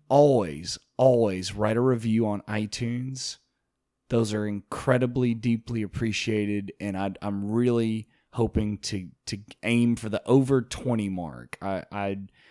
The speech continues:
was so happy to get over ten. I have a friend that says that most podcasts don't get over ten. I would like to aim for the twenty, so thank you to all who have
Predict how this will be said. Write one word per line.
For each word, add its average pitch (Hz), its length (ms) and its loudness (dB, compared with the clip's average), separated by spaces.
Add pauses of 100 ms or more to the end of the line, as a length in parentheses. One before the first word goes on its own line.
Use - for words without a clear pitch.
(260)
was 117 140 -2
so 127 220 2
happy 123 400 4
to 104 100 0
get 113 220 2
over 107 280 2
ten. 113 580 -4
I 110 100 -4
have 101 180 -6
a 92 40 -14
friend 113 460 -4
that 101 140 -8
says 104 320 0
that 95 120 -6
most 107 280 -2
podcasts 101 540 -2
don't 110 260 0
get 104 140 -2
over 95 240 -4
ten. 95 500 -8 (720)
I 107 120 -2
would 110 140 0
like 117 180 2
to - 160 -2
aim 127 240 2
for 127 100 -2
the 131 100 0
twenty, 110 460 0
so 107 180 0
thank - 360 0
you 117 200 2
to - 140 -4
all 120 640 2
who 123 220 -2
have 101 400 -6